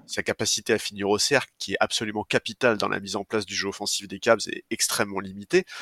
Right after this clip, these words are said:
Donc forcément, pour les défenses adverses, euh, bah, c'est,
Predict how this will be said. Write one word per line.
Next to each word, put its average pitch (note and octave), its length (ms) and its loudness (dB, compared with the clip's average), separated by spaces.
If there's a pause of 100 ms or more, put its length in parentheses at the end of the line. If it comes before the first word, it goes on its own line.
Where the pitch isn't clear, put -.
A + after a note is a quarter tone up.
(360)
Donc F#2+ 180 -10
forcément, A#2 420 2
pour - 140 -2
les F#2 100 -2
défenses G2 380 -4
adverses, G2+ 520 2
euh, E2 80 -10
bah, F2 220 -8
c'est, - 300 -6